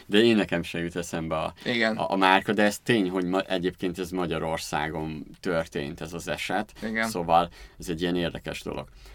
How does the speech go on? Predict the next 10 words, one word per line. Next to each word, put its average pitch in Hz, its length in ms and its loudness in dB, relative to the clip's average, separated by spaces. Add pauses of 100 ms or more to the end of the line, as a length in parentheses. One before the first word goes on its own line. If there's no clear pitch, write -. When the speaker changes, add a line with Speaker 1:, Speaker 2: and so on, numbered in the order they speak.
(120)
Speaker 1:
Na, 110 300 2
tehát, 113 460 4 (200)
hogyha 101 220 -4
úgy 131 200 2
nézzük, 104 460 0 (240)
akkor 98 320 -4
a, 98 280 8
a 98 300 -2
lájkok, 101 640 2
ö, 82 380 0